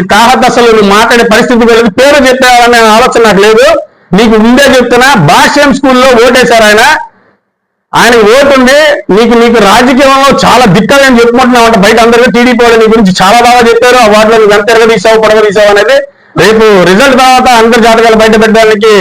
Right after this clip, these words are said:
కాళకృష్ణారెడ్డి గారి టీం కూడా రెడీగా ఉంది. ఎవ్వడేం ఆలోచించబల్లా, ఎవ్వడేం బాధపడబల్లా, ఏ వార్డులో ఎవడోడు ఎవడు బెదిరించాడు, ఎవడు, నేను విత్ ఎవిడెన్స్ వాళ్ళ దగ్గర ఉంది, అందరికి సమన్వయం చేస్తారంట, ఇబ్బంది ఏం లేదు.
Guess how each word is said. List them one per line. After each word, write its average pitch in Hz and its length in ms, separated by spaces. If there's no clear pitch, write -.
కాళకృష్ణారెడ్డి 220 760
గారి 214 180
టీం 214 180
కూడా 202 160
రెడీగా 233 340
ఉంది. 262 200
ఎవ్వడేం 254 460
ఆలోచించబల్లా, 233 640
ఎవ్వడేం 247 420
బాధపడబల్లా, 233 640
ఏ 226 80
వార్డులో 240 280
ఎవడోడు 240 340
ఎవడు 233 220
బెదిరించాడు, 226 540
ఎవడు, 220 160
నేను 202 140
విత్ 208 220
ఎవిడెన్స్ 247 380
వాళ్ళ 202 160
దగ్గర 214 260
ఉంది, 494 160
అందరికి 202 460
సమన్వయం 220 460
చేస్తారంట, 202 460
ఇబ్బంది 214 300
ఏం 202 100
లేదు. 208 200